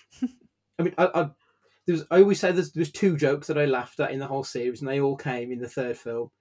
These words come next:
Speaker 2: And that was when the president said, "What would President Ford do?"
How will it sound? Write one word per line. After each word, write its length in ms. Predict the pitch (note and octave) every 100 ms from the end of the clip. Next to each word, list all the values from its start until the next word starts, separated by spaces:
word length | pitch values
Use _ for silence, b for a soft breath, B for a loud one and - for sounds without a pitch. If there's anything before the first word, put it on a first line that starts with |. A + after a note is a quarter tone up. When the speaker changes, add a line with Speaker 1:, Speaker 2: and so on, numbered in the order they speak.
| b b b
Speaker 2:
And 100 | - C3+
that 120 | C#3+
was 140 | B2+
when 340 | C3 C3 B2 G#2+
the 80 | -
president 480 | - D#3 C#3+ C#3 C3
said, 240 | D3 B2
"What 160 | C3 B2+
would 160 | B2+
President 400 | - D3 C3+ C3 A#2
Ford 380 | C#3 A#2+ A2+ -
do?" 240 | A#2+